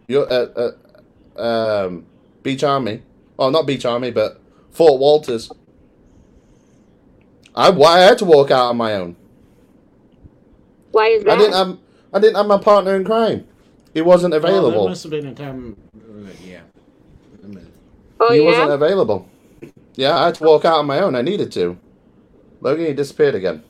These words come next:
Speaker 3: No
Speaker 2: There you
Speaker 3: way.
Speaker 2: are. Nope. There you are. You're like that little
Speaker 1: I'm gonna, I'm gonna take your watch and your phone off you in a minute.
Speaker 3: What? What'd I do? I was
Speaker 1: Every
Speaker 3: just,
Speaker 1: two minutes.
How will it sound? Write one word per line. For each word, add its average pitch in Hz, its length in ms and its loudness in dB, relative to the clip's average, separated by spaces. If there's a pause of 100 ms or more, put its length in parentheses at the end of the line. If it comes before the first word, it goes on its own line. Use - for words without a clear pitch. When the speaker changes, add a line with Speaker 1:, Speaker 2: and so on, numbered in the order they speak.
(1200)
Speaker 3:
No 240 140 -16
Speaker 2:
There 320 120 -4
you 339 140 0
Speaker 3:
way. 262 60 0
Speaker 2:
are. 240 160 -2 (1080)
Nope. 285 220 0 (280)
There 277 160 0
you 262 120 0
are. 240 200 0 (1000)
You're 359 180 0
like 359 140 -2
that 311 200 0
little 320 500 0
Speaker 1:
I'm 160 120 0
gonna, 165 280 0
I'm 131 160 -8
gonna 135 180 -4
take 135 200 -4
your 110 120 -8
watch 110 340 -2
and 113 160 -8
your 104 100 -8
phone 95 220 -6
off 90 160 -12
you 92 100 -12
in 85 100 -14
a 87 40 -16
minute. 87 260 -16 (200)
Speaker 3:
What? 339 400 -12
What'd 247 260 -10
I 247 40 -12
do? 233 240 -14 (800)
I 180 100 -6
was 233 100 -4
Speaker 1:
Every 180 200 6
Speaker 3:
just, 202 80 -6
Speaker 1:
two 214 160 4
minutes. 190 500 0